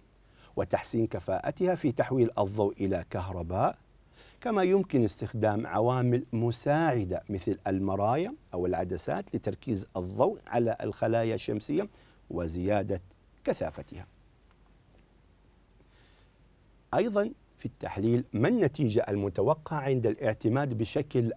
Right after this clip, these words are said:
أكبر على استخدام الطاقة الشمسية؟ أحسنتم، تقليل الاعتماد على مصادر الطاقة الأحفورية مثل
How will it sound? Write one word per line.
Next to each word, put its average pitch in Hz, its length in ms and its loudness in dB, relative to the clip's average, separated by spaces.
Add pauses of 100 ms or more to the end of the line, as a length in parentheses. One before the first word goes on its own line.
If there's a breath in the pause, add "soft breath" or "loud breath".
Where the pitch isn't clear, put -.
أكبر 113 520 0
على 90 320 -2
استخدام 95 520 -4
الطاقة 87 360 -8
الشمسية؟ 87 600 -10 (800)
أحسنتم، 135 720 -2 (440 soft breath)
تقليل 180 400 6
الاعتماد 107 640 4
على 98 220 2
مصادر 98 500 0
الطاقة 92 380 -2
الأحفورية 98 800 0 (520 soft breath)
مثل 107 360 2